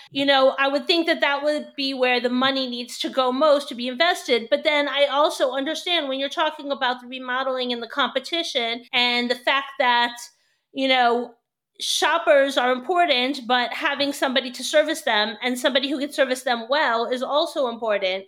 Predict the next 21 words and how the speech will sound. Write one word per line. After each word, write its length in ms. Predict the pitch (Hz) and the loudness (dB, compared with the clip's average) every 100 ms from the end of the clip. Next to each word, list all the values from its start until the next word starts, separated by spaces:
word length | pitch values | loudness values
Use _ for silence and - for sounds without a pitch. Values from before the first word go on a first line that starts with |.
| - | -2
And 300 | 262 269 277 - | 0 2 -2 -4
it 200 | - 302 302 | -2 -2 -2
leaves 500 | 277 262 339 440 427 | -8 0 2 2 -2
me 480 | 294 302 311 285 285 277 - | -2 0 2 2 2 0 -6
wondering, 840 | 254 302 403 403 262 220 226 294 320 _ _ _ _ | 0 0 2 0 -2 -4 -4 -6 -10 _ _ _ _
what 320 | 247 277 381 | -2 0 2
can 120 | - 466 | 0 0
people 300 | 392 381 330 | 0 0 -2
do? 400 | 285 269 254 262 | -2 0 0 0
Uh, 260 | - 262 262 - | -4 -8 -8 -2
is 200 | 349 349 | -2 0
there, 420 | 339 320 320 320 - _ _ _ _ | 4 6 6 4 -2 _ _ _ _
is 160 | 359 381 | 0 2
there 300 | 381 440 427 - - - | 4 4 0 -6 -16 -14
sort 240 | - 427 480 | -2 2 2
of 100 | 392 | 0
not, 180 | 349 415 427 - 302 | 2 2 2 -8 -2
not 240 | 320 359 | 2 2
necessarily 480 | 415 392 403 392 330 | 4 2 2 -2 -2
an 80 | 302 | -4
easy 280 | 302 302 | -4 -6